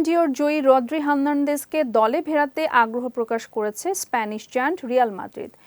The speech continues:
বিষয়টি নিশ্চিত করে ইংলিশ সংবাদ মাধ্যম দ্য সান জানিয়েছে, ম্যানচেস্টার সিটির এই মিডফিল্ডারকে দলে নিতে একশো পনেরো মিলিয়ন ইউরো দিতে প্রস্তুত লস ব্লাঙ্কোসরা,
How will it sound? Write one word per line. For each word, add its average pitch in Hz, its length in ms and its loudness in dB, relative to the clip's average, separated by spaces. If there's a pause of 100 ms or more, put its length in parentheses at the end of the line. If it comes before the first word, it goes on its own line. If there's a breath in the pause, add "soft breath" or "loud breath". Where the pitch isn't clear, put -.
(260 loud breath)
বিষয়টি 359 340 0
নিশ্চিত 311 400 -2
করে 330 260 -2 (100)
ইংলিশ 269 240 -2 (120)
সংবাদ 269 320 0
মাধ্যম 240 400 -2 (160)
দ্য 220 100 2
সান 285 340 2
জানিয়েছে, 285 560 0 (240)
ম্যানচেস্টার 254 540 -2
সিটির 311 440 -6 (140)
এই 240 80 0
মিডফিল্ডারকে 294 760 -2
দলে 202 320 -2
নিতে 220 240 -8 (180)
একশো - 220 -8 (120)
পনেরো 277 340 -2
মিলিয়ন 247 420 -4 (120)
ইউরো 254 300 -2
দিতে 202 260 -8
প্রস্তুত 214 500 -8 (440 soft breath)
লস 254 340 4 (240)
ব্লাঙ্কোসরা, 226 680 -4